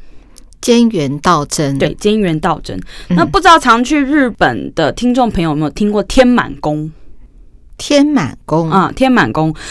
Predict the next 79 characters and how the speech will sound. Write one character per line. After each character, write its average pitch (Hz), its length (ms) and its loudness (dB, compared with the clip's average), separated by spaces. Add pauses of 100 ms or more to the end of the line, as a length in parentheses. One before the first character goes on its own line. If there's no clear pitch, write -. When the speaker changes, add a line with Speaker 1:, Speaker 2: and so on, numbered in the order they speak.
(100)
Speaker 2:
最 403 140 6
有 269 120 6
名 185 160 2
的 185 80 0
就 233 100 2
是 233 80 4
在 220 100 4
福 185 300 -2
冈 214 180 2
跟 220 160 0
京 196 280 -4
都 170 180 -2
的。 170 140 -10 (400)
Speaker 1:
嗯。 180 260 0
Speaker 2:
那 330 40 0
妈 339 140 6
妈， 202 160 4
你 208 80 4
还 196 160 2
记 247 160 0
得 185 180 2
我 170 100 2
们 156 140 -2
之 214 140 -6
前 185 180 0
跟 196 200 -2
阿 135 180 -4
姨 151 400 -6 (120)
一 214 100 -4
起 180 120 -8
去 - 200 -6
过 196 180 4
福 156 260 -4
冈 165 400 -4
的 156 120 -6
时 139 180 -10
候 147 160 -6
吗？ - 260 -10 (140)
Speaker 1:
嗯。 214 140 0
Speaker 2:
我 180 80 4
们 202 100 4
那 269 80 6
次 247 160 0
就 240 120 -2
是 220 120 -2
去 214 180 -2
拜 196 320 4 (120)
天 196 140 -2
满 185 260 0
宫 139 200 -4
哦。 101 220 -6 (640)
Speaker 1:
是 320 360 4
哦。 170 240 4
Speaker 2:
对， 170 120 4
就 240 120 4
是 233 80 6
去 220 120 0
拜 202 200 4
天 - 180 -4
满 190 220 -2
宫 151 220 -4
的。 - 140 -10
Speaker 1:
嗯。 190 280 2
Speaker 2:
那 349 120 4
时 262 120 4
候 269 100 8
你 233 120 4
还 180 100 2
记 185 140 -2
不 208 80 -4
记 196 100 -4
得 185 60 2
有 165 100 2
很 160 200 0
多 185 100 0
人 170 80 0
在 170 100 0
排 147 220 -4
队？ - 260 -6